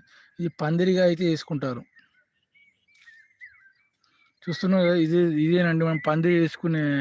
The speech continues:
గంటలు. కాసే గంటలు లేకపోతే కాసే గడ్డి అంటారు. అచ్చం చీపురు పుల్లలాగే ఉంటాది. కానీ కొంచెం మందంగా ఉంటాది. మన పందిరిలో అయితే చేసుకుంటాం. పందిరి అంటే ఇప్పుడు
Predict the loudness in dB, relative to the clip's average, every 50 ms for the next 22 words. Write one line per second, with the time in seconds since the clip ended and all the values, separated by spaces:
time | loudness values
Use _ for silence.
0 | -2 -4 -4 -6 -4 -4 -4 -2 -2 -2 -4 -4 -6 -8 -12 -18 -18 -18 -16 -12
1 | -6 -4 -4 -4 -2 -2 -2 -2 0 -2 0 0 0 0 0 0 2 0 -2 -2
2 | -4 -8 -8 -6 -4 -4 -4 -4 -4 -4 -4 -2 -2 -2 -2 -2 -2 -2 -2 -4
3 | -4 -6 -6 -8 -10 _ -20 -20 -20 -20 -20 _ _ _ _ -14 -12 -12 -8 -2
4 | 2 2 2 2 2 0 -2 0 0 -2 -2 0 0 0 2 2 2 0 0 0
5 | -2 -2 -4 -4 -4 -4 -4 -6 -6 -8 _ _ _ _ _ -12 -6 -4 -2 -2
6 | -2 -2 -2 -2 -2 -2 -2 -2 -2 -2 -2 -2 -2 -2 -2 -2 -4 -4 -4 -4
7 | -4 -4 -4 -4 -4 -4 -6 -6 -6 -4 -2 -2 -2 -2 0 0 0 0 -2 0
8 | 0 -2 -2 -2 -4 -6 -8 -8 -8 -8 -6 -4 -4 -2 0 0 2 0 0 -2
9 | -4 -8 -12 -14 _ -20 -20 -20 -20 -20 _ _ _ _ -20 _ _ _ _ _
10 | _ -20 -18 -12 -10 -10 -8 -4 -2 2